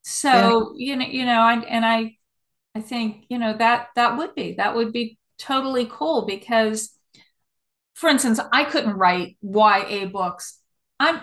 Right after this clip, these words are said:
Speaker 1: I'm too old to know what are, what are eighteen, whatever Y A is, what is eighteen-year-olds doing? What are twenty-year-olds? I don't have a frame of reference. And so whatever I write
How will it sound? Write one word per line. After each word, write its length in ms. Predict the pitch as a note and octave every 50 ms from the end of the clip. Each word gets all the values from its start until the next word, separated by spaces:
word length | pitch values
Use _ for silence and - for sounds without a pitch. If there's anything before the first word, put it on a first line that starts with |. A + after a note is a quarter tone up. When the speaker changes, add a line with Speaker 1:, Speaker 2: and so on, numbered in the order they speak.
| - -
Speaker 1:
I'm 320 | - D#4+ F4+ F#4+ F4+ F4 -
too 460 | - - - E4+ E4 D#4+ D4+ C#4+ - -
old 440 | - C4 C4 C4 C4 C4 A#3+ A3
to 180 | - - - B3+
know 680 | A#3+ A#3+ C4+ D#4 E4 D4 B3+ A#3+ A#3+ B3 B3+ - - _ _ _ _ _ _ _ _ _ _ _ _ _
what 340 | B3 A3+ A#3 C4+ D4 D4 C#4+
are, 280 | C#4 C#4 C4 B3+ B3
what 140 | B3+ C#4 C#4
are 180 | C4+ B3+ - - -
eighteen, 440 | B3+ C#4 C4 - - - A#3 G3+
whatever 320 | F#3 G#3+ G#3+ G#3 F#3 F3 E3+
Y 180 | E3+ E3+ E3+
A 160 | D#3+ - E3 E3
is, 180 | - - - -
what 140 | C4+ D4+ D#4+
is 140 | C#4+ A#3 C4
eighteen-year-olds 760 | C4+ C4+ C4 C4 - C#4 B3 A3+ G#3+ G#3 G3 F3+ F#3 F3+ -
doing? 240 | - G3+ F#3 F3+ F#3
What 140 | G3+ A#3+ B3+
are 80 | C4
twenty-year-olds? 540 | B3+ - - C#4 C#4 C4+ B3+ A#3+ A3 G#3+ G#3+ - - - - - _ _ _ _ _ _ _ _ - - - - _ -
I 120 | C#4 D#4
don't 220 | E4+ E4 C#4 -
have 420 | A3+ - - - C4+ D4+ F4 F#4+ F#4
a 80 | D#4
frame 340 | A#3 - - G3 F3 E3+ D#3+
of 80 | D3 -
reference. 540 | - D3 E3+ - - - - F3+ F3+ - -
And 160 | G#3 G#3 F#3+
so 200 | - - B3+ A#3
whatever 460 | A#3 A#3+ B3+ C4 C4 B3+ B3+ B3+ B3
I 120 | A#3 A3+
write 640 | A3 G#3+ G3+ G#3 A#3 B3 C4 C#4 C4 C4 - -